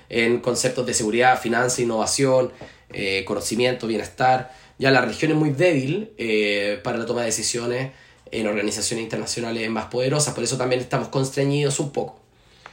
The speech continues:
En segundo lugar, debiles-, debilidades institucionales. Los países latinoamericanos se caracterizan, en general, por lo que muchos autores de-, describen como hiper-, sistema hiperpresidenci-, eh, presidencialista, hiperpresidencialismo, eh,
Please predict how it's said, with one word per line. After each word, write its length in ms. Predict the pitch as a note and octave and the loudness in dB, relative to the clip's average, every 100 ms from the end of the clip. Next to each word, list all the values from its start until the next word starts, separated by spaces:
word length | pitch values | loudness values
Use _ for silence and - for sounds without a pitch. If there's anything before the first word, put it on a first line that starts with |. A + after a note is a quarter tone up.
| - | -14
En 100 | - | -6
segundo 300 | B2 C#3+ D#3+ | 0 4 6
lugar, 440 | E3 E3 E3+ F3 - | 6 6 6 4 0
debiles-, 500 | A#2 A#2+ A#2 A2+ - - | 2 4 4 0 -4 -4
debilidades 480 | B2 A#2 A#2 A#2+ | 0 2 2 2
institucionales. 720 | B2 A#2+ A#2+ - A#2 A2 C#3+ - | 2 -2 -4 -2 -2 -2 -4 -6
Los 100 | - | -8
países 200 | A2+ - | -4 -2
latinoamericanos 680 | A#2 G#2+ G#2 G#2 A2+ A#2+ A2+ - - _ | -2 -2 -2 -4 -4 -4 -6 -14 -20 _
se 200 | - C3 | -2 2
caracterizan, 840 | A#2+ A2 - D3+ F#3 - G#2+ A2 - - _ | 2 2 0 2 2 2 0 -4 -10 -20 _
en 120 | A#2 | -6
general, 500 | - A#2 A2+ A2+ C#3 - - - - - | -2 0 2 2 -2 -8 -20 -20 -20 -2
por 120 | - | 2
lo 80 | C3+ | 4
que 80 | C3+ | 6
muchos 280 | D3 D3 E3 | 4 6 4
autores 500 | D#3 - D#3 D#3+ D3 | 4 2 2 4 4
de-, 300 | D3 C#3+ - | 4 4 2
describen 420 | B2 - C#3+ D3+ | -4 -2 0 0
como 320 | D3+ C#3+ D#3 E3 | 0 2 2 2
hiper-, 280 | D3 D3 C#3+ | 0 -2 -2
sistema 540 | - C#3+ C3+ C#3+ C#3 | -2 -4 -2 0 2
hiperpresidenci-, 680 | C3+ C3 - B2 B2 - - | 2 0 -2 -2 -2 -4 -4
eh, 220 | C3 A#2+ | 0 0
presidencialista, 760 | A2+ A2 B2 A2+ A#2+ C3 C#3+ E3+ | 0 -2 -2 -2 -2 -2 0 0
hiperpresidencialismo, 1200 | D3+ C3 - B2+ - B2 A2+ - A2+ C3+ D#3+ F3 - - - - - - _ | 2 -2 -4 -6 -2 -2 -2 -2 -2 0 0 -2 -6 -20 -20 -20 -20 -20 _
eh, 500 | - C3 B2+ A#2+ - | 2 4 4 0 -6